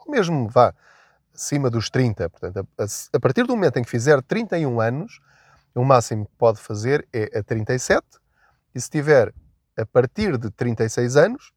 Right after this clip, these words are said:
só pode fazer até trinta e cinco anos. Como tem menos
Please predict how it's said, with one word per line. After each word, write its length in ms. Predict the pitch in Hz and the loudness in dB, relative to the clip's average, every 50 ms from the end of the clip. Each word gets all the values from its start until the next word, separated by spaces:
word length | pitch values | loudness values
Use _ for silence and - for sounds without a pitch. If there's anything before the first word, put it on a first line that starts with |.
| _ _ | _ _
só 340 | - - - - - 107 | -20 -18 -16 -2 -2 -2
pode 220 | 104 - 123 113 113 | 2 2 2 2 2
fazer 400 | - 120 117 117 131 143 147 - _ _ _ _ _ - | 0 -4 -2 0 0 0 0 -2 _ _ _ _ _ -12
até 240 | 113 - 123 123 123 | -6 -2 -2 -2 0
trinta 280 | - 131 135 131 - | -2 -4 -4 -4 -4
e 60 | 127 | -6
cinco 320 | 120 - 131 123 117 - 117 | -6 -6 -6 -6 -2 -2 -2
anos. 260 | - 101 104 - _ _ _ _ _ _ _ _ _ | -2 -2 -8 -14 _ _ _ _ _ _ _ _ _
Como 240 | - 113 110 107 | 0 0 0 0
tem 180 | - - 123 123 | -2 0 0 0
menos 800 | 123 131 143 139 139 143 143 143 143 143 - - - - - | 2 2 2 2 2 0 -2 -4 -6 -8 -8 -10 -14 -16 -18